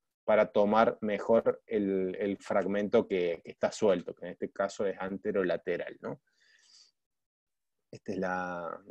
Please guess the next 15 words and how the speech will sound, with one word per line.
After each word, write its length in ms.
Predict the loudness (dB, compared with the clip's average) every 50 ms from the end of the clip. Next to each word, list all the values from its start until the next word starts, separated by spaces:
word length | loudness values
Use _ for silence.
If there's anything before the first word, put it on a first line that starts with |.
| -12
la 100 | -12 -8
tomografía 480 | -8 -6 -6 -6 -6 -8 -6 -6 -6 -4
que 80 | -2
decíamos 480 | -2 -2 -2 -2 0 0 0 2 2 2
recién, 500 | 2 2 4 6 6 6 6 6 2 -2
bueno, 220 | -4 -4 -6 -6
y 80 | -6 -8
este 160 | -6 -6 -6
es 60 | -6
el 80 | -4 -4
resultado 500 | -6 -6 -6 -6 -2 2 2 4 4 4
final, 500 | 4 4 4 6 6 6 4 2 0 -6 _ _ _ _ _ _
con 160 | -8 -6 -6
un 120 | -4 -2
tornillo, 720 | 0 2 2 2 2 -2 -2 2 4 4 4 4 2 -2